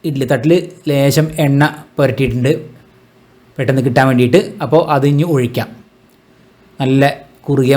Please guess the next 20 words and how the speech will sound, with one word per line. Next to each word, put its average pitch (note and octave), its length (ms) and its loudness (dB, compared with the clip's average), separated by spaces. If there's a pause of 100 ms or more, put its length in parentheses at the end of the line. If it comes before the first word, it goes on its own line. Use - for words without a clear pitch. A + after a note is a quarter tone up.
മാവാണ്, C3 420 2 (120)
അപ്പോൾ B2+ 200 -2 (800)
പതുക്കെ B2 280 -2
അങ്ങനെ C#3 180 2
ഒഴിക്കാം. C3 260 0 (100)
ചെറിയ B2+ 440 -2 (1400)
കുഴിയാണ് C3+ 500 4 (240)
ഈ - 100 2
തട്ടിന്. A#2+ 300 -2 (460)
അപ്പോൾ A2+ 200 0 (840)
ഞങ്ങൾക്കൊക്കെ A#2 500 0
എന്ത് C3+ 160 0
മതി, A#2+ 180 0 (280)
അധികം B2 240 0 (100)
ആളുള്ള D3 300 2 (100)
വീട്ടിലൊന്നും C#3 440 -2 (440)
ഇങ്ങനെ C3+ 300 -4
ചെറിയതാകുമ്പോൾ C#3+ 520 4
കുറേ C3 160 2 (440)
ഉണ്ടാക്കണ്ടേ. A2+ 360 -4